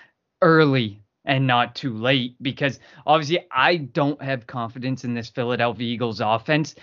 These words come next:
especially now against the Wash-, the Washington football team, to be able to go pound for pound offensively.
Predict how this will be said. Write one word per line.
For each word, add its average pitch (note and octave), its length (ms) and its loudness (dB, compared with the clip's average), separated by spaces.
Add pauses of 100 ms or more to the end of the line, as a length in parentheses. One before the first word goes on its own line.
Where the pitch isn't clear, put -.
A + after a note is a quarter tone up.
(140)
especially C#3+ 560 0
now C3 220 2
against A#2+ 260 -6
the B2 60 -10
Wash-, A2+ 420 -4
the B2+ 100 -12
Washington A#2 500 -4
football C3 320 -2
team, E3+ 220 -2 (240)
to E3 80 -6
be C#3+ 220 4
able C#3 220 2
to A#2+ 60 -2
go C3 140 4
pound B2+ 420 -2
for B2+ 100 -6
pound A#2 540 0 (240)
offensively. A#2+ 1080 0